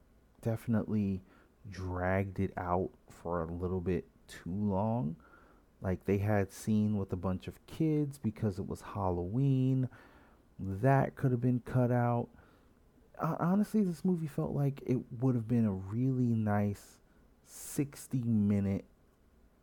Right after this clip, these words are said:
flat movie. Like a T V movie with no breaks or limited commercials.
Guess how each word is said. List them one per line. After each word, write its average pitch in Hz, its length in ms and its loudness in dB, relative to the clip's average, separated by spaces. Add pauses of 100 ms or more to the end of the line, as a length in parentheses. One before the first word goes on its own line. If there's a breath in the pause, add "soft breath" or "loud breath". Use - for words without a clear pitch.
flat 95 640 0 (720)
movie. 101 640 0 (800 soft breath)
Like 98 160 -2
a 95 40 0
T 123 340 0
V 110 200 4
movie 101 340 2
with 90 220 -4
no 92 280 0
breaks - 520 -6
or 76 120 -2
limited 92 520 -2
commercials. - 800 -8